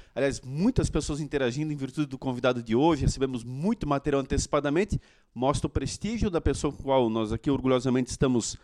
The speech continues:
ao lado e ao mesmo tempo também a sua audiência, o seu acreditar no nosso projeto, o seu estar junto, que faz a grande diferença. Então é dessa forma que nós vamos lidando com certeza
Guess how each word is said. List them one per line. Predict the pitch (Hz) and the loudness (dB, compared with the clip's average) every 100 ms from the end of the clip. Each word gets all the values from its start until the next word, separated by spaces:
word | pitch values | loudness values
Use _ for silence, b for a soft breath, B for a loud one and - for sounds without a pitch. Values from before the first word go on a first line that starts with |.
| b | b
ao | 120 | 4
lado | 143 156 185 202 | 8 8 8 8
e | |
ao | |
mesmo | 208 233 240 | 6 4 2
tempo | 190 190 | 6 8
também | - 160 156 | 8 6 4
a | 170 | 4
sua | - 180 | 2 0
audiência, | 135 123 139 156 160 - b b 131 | 2 2 2 2 -2 -8 b b -6
o | |
seu | 123 - 185 | 0 6 6
acreditar | 180 156 139 143 143 | 6 2 2 2 2
no | 139 | 2
nosso | 135 - | 0 -2
projeto, | 117 139 151 - 131 | 0 2 2 2 -4
o | |
seu | - 170 170 | 2 4 6
estar | 160 - 123 | 6 4 4
junto, | 117 160 - 170 b b | 6 4 2 -4 b b
que | - | -6
faz | - 160 147 | 2 2 4
a | |
grande | 139 147 143 | 2 2 2
diferença. | 131 135 123 151 - 151 b b b | 0 2 4 2 2 -2 b b b
Então | 120 139 | -2 0
é | 131 | 0
dessa | 113 143 - | 2 0 0
forma | 127 143 135 | 2 0 0
que | 139 | -4
nós | 123 | -4
vamos | 135 127 | -4 -2
lidando | 127 117 131 131 | -2 0 0 0
com | - 160 | 0 0
certeza | - 120 - 131 123 120 | 0 -2 0 -2 -2 -6